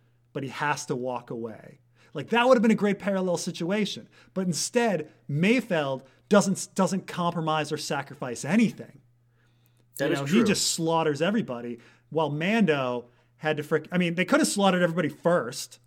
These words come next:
Speaker 1: and then, then Mando wouldn't have had to take off his helmet. <laughs> But the, uh, but the, uh, uh,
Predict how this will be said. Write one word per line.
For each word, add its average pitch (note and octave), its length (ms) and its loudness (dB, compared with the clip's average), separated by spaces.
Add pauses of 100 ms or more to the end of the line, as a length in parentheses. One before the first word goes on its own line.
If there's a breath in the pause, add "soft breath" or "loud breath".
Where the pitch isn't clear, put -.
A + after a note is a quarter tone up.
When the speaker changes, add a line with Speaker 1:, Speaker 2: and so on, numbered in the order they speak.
(160)
Speaker 1:
and D3+ 180 -2
then, D3+ 520 -2 (260)
then E3+ 220 0
Mando E3 300 2
wouldn't D#3+ 260 -2
have - 20 -4
had E3+ 140 -2
to D#3 440 -4
take F3+ 180 0
off E3+ 100 2
his D3 120 -6
helmet. E3+ 320 -2 (360 loud breath)
<laughs> - 380 -10
But A#3 180 8
the, G#3+ 220 8
uh, A3 100 6 (1040 loud breath)
but D3+ 160 -2 (160)
the, G#3+ 180 2
uh, G3 180 2 (1000 loud breath)
uh, F#3+ 260 2